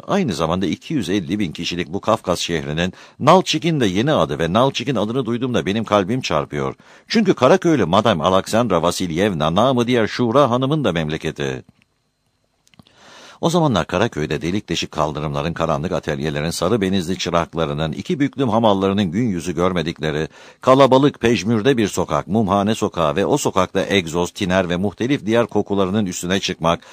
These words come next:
boğaz havası koklamak ister gibi başlarını kaldırmış, yükselen haçları solmuş dört adet Türk mavisi kubbe vardı. Saint Ilya, Saint Panteleimon, Saint Andrei ve Saint Troitskaya çatı kiliselerinin soğanbaşı kubbeleri.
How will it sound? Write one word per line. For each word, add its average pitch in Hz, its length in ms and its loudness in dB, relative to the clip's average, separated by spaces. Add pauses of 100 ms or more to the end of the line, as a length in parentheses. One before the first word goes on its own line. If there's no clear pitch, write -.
(220)
boğaz 147 280 6
havası 147 280 2
koklamak 127 420 2
ister 107 300 0
gibi 107 240 0
başlarını 95 480 0
kaldırmış, 87 640 0 (260)
yükselen 120 540 2
haçları 110 440 2
solmuş 95 540 0
dört 139 240 4
adet 113 240 2
Türk 147 220 0
mavisi 95 380 2
kubbe 78 340 -2
vardı. 67 480 -2 (420)
Saint 98 340 0
Ilya, 113 500 0
Saint 113 340 0
Panteleimon, 123 760 2
Saint 117 400 0
Andrei 123 480 2
ve 104 100 2
Saint 120 300 2
Troitskaya 117 600 2
çatı 95 260 -4
kiliselerinin 87 540 -2
soğanbaşı 92 560 0
kubbeleri. 67 640 -6